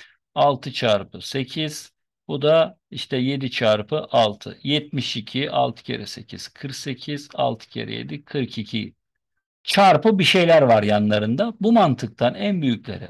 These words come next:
A, sonra B, sonra C olabilir. Şimdi ben bunu bir de faktöriyelle göstereceğim. Faktöriyelle işte bak böyle uzun uzun beş, dört küçük bir yazmak yerine ki ben nokta nokta bırakarak hallettim onu.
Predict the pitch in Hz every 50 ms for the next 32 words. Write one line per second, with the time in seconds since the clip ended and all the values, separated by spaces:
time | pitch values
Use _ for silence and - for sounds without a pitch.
0 | - _ - 139 156 180 180 180 185 175 - - - 143 131 120 104 95 90 78
1 | 139 - - - 76 80 85 87 87 85 82 - - 131 123 113 104 98 92 92
2 | - - 135 147 160 170 170 - - - - 127 113 95 82 - - - - _
3 | _ _ _ _ _ _ _ _ _ _ _ _ _ _ _ _ _ _ _ _
4 | _ _ - - - - - - _ _ _ _ _ _ _ _ _ - - 247
5 | 262 247 214 254 277 277 262 240 240 277 269 - 208 190 185 - - 170 160 156
6 | 139 120 107 104 98 - - - - - - 123 - - _ _ _ _ _ _
7 | _ _ - - - 156 - - 240 240 285 311 311 285 247 185 214 - - -
8 | 175 185 165 - - 190 190 226 226 233 226 285 277 226 190 175 165 185 202 180
9 | - - 208 165 - - - - 180 180 180 175 170 170 160 156 151 185 190 180
10 | 185 180 139 117 101 120 143 - - 131 135 131 131 135 127 123 131 139 135 127
11 | 117 - - 117 110 117 117 110 - 123 113 117 - - 117 117 120 117 113 -
12 | - 123 117 - 98 - - -